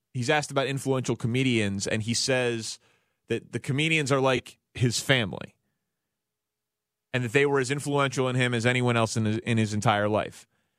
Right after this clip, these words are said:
So he is defending an art form that he sees as being under attack. And I want to make it clear,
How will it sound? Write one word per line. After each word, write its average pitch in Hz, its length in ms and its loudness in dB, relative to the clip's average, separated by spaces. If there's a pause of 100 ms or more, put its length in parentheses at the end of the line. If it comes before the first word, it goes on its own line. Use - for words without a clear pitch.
(100)
So - 160 -2
he 202 260 -4
is 202 160 -2
defending 156 760 -4
an 120 200 -4
art 151 240 2
form 110 400 0
that 104 120 -4
he 143 220 -6
sees 123 600 -4
as 110 260 -4
being 104 640 -2 (500)
under 127 320 0
attack. - 680 -8 (480)
And 170 100 2
I 214 60 6
want 285 120 4
to 294 40 -2
make 247 180 2
it 160 120 -4
clear, 175 300 0